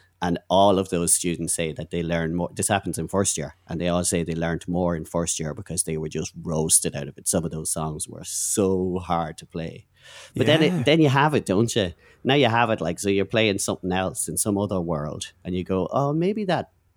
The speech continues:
Speaker 1: maybe that bass line from Rosanna might work here," or whatever you do. It's, it, it's just tools,
Speaker 2: Mm.
Speaker 1: little, little, little kind of things, techniques that you d-, learn.
Speaker 2: And it's all part of the, I suppose, the,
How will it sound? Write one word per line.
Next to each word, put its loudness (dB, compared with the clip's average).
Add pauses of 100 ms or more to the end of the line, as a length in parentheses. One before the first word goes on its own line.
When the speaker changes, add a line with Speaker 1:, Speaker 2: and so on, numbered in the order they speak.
(300)
Speaker 1:
maybe 2
that -4
bass 0
line -2
from -8
Rosanna -4
might -4
work -8
here," -8
or -12
whatever -6
you -8
do. -12
It's, -8
it, -10
it's 0
just -2 (560)
tools, 4
Speaker 2:
Mm. -8
Speaker 1:
little, 2
little, -2 (680)
little 0 (140)
kind 2
of -4
things, 0
techniques -4 (140)
that -8
you -8
d-, -8 (300)
learn. -2 (520)
Speaker 2:
And 2
it's 4
all 8
part 6
of 4
the, 4
I 2
suppose, 2
the, 4